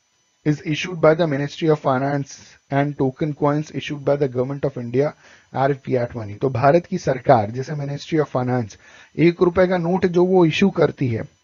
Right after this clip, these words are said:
और, अ, जो Government of India एक रुपए का सिक्का जो issue करती है, ये दोनों fiat money है, क्योंकि दोनों ली-, legal tender है, दोनों token money है और दोनों representative money है, ठीक है। और last में कह रहे हैं कि practically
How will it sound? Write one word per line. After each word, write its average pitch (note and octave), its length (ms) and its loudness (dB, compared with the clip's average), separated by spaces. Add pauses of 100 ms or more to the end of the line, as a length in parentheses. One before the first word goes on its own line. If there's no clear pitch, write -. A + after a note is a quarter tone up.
(400)
और, E3 240 8
अ, D3+ 480 0
जो D3+ 180 -2
Government D#3 400 4
of E3 80 4
India D#3+ 160 -2
एक D#3+ 260 0
रुपए E3 220 0
का E3 120 -2
सिक्का E3+ 340 -2
जो E3+ 140 0
issue D3+ 260 0
करती B2 340 -4
है, G#2+ 180 -8 (380)
ये D3 140 0
दोनों D3+ 360 0
fiat D3 380 -4
money B2+ 220 -10
है, A#2+ 140 -10
क्योंकि C3+ 300 -14
दोनों C#3+ 360 -6
ली-, B2 340 -6
legal C#3+ 320 2
tender B2 400 -2
है, D3 140 -6
दोनों C#3 320 -4
token D3+ 400 -2
money C3+ 220 -8
है D3+ 180 -6
और D3+ 80 -6
दोनों C#3 320 -14
representative B2+ 920 -4
money G#2+ 120 -14
है, F#2+ 160 -20 (440)
ठीक F#3+ 140 -2
है। A2 120 -6 (560)
और C#3+ 120 4
last C#3+ 280 0
में F3+ 160 -6
कह F3 100 2
रहे F#3 80 -4
हैं G3 140 -10
कि E3 120 -4
practically E3+ 600 -4